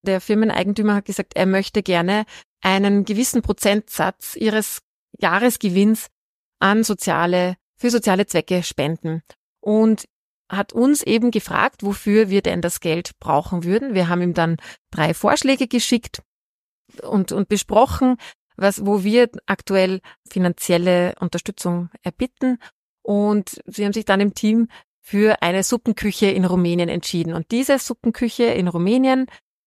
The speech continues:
an, in der täglich siebzig bis hundert Mahlzeiten an Kinder ausgegeben werden, wird von einem Unternehmer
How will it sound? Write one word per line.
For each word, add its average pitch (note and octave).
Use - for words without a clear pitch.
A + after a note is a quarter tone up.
an, F#3
in F#3+
der F3
täglich G3
siebzig -
bis -
hundert F#3+
Mahlzeiten G#3+
an E3+
Kinder A3+
ausgegeben B3
werden, G#3+
wird D4
von A3
einem G3
Unternehmer F#3